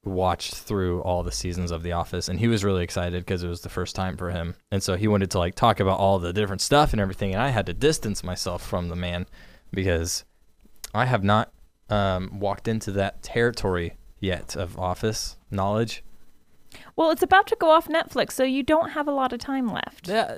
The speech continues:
Speaker 1: dude, I can buy it.
Speaker 2: <gasps> I had a dream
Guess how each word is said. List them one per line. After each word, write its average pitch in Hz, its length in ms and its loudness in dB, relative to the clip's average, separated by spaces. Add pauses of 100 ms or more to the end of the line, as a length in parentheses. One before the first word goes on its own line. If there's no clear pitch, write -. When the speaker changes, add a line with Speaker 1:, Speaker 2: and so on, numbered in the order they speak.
Speaker 1:
dude, 185 300 8
I 202 100 4
can 185 240 2
buy 85 260 0
it. 95 200 -2 (380)
Speaker 2:
<gasps> - 440 -10
I 262 160 4
had 330 220 6
a 339 120 8
dream 214 680 0